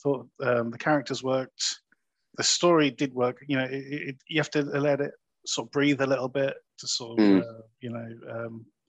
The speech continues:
Speaker 1: to understand where it's coming from. And, you know, th-, as much as I hate the fog monster effect, I, I
Speaker 2: Yeah.
Speaker 1: really, li-, I really like the other version.
Speaker 2: Yeah.
Speaker 1: You know,
Speaker 2: Yeah.
Speaker 1: um, the, the Debbie version, and, and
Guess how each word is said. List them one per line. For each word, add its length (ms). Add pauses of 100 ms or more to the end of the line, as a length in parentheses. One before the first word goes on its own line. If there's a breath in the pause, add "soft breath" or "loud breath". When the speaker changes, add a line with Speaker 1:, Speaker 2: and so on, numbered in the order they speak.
(600 soft breath)
Speaker 1:
to 120
understand 440
where 160
it's 100
coming 260
from. 360
And, 360
you 100
know, 120
th-, 1000 (120)
as 160
much 240
as 120
I 120
hate 360
the 100
fog 340
monster 460 (1040)
effect, 600 (200)
I, 60
I 280 (180)
Speaker 2:
Yeah. 180
Speaker 1:
really, 240
li-, 160
I 120
really 360
like 320
the 120 (100)
other 260
version. 560 (800)
Speaker 2:
Yeah. 220
Speaker 1:
You 60
know, 360
Speaker 2:
Yeah. 80
Speaker 1:
um, 240
the, 100 (100)
the 120 (100)
Debbie 320
version, 480
and, 180
and 340